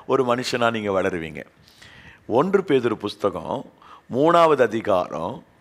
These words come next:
மூன்று, நான்கு வசனங்களை வாசித்து பார்த்தீங்கன்னா, "மயிரை பின்னி பொன்னாபரணங்களை உடுத்திக் கொள்ளுதல் ஆகிய புறம்பான அலங்கரிப்பு உங்க-, உங்களுக்கு அலங்காரமாயிராமல்,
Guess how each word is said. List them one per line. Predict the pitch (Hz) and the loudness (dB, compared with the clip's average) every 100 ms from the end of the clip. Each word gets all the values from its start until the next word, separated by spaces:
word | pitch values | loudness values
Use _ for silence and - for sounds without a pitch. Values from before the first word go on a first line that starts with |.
| _ _ | _ _
மூன்று, | 117 147 180 180 175 | -2 0 2 2 0
நான்கு | 127 110 139 135 123 | 4 4 2 0 2
வசனங்களை | 101 120 120 123 107 | 2 0 -2 2 2
வாசித்து | 90 107 - 98 | 4 2 -2 -2
பார்த்தீங்கன்னா, | 87 85 85 101 82 71 | -2 -4 -2 -2 -2 0
"மயிரை | 117 151 170 147 | 2 4 6 4
பின்னி | - 110 104 95 95 | 0 -6 -4 -4 -6
பொன்னாபரணங்களை | 151 117 131 147 151 151 143 135 131 117 | -6 -4 -2 2 4 4 4 2 0 -2
உடுத்திக் | 104 127 - 135 | -2 -6 -8 -6
கொள்ளுதல் | 127 107 104 | -2 2 4
ஆகிய | 95 92 90 78 104 - - - _ | 4 2 -4 -2 -2 -4 -14 -20 _
புறம்பான | - 127 156 160 151 135 | -4 2 2 4 4 4
அலங்கரிப்பு | 98 120 143 147 147 147 | 2 2 2 0 -2 -6
உங்க-, | 131 | -6
உங்களுக்கு | 107 117 107 92 | -6 -4 -2 0
அலங்காரமாயிராமல், | 92 113 110 101 87 82 87 90 73 90 | 0 2 2 2 -2 0 0 0 -4 -8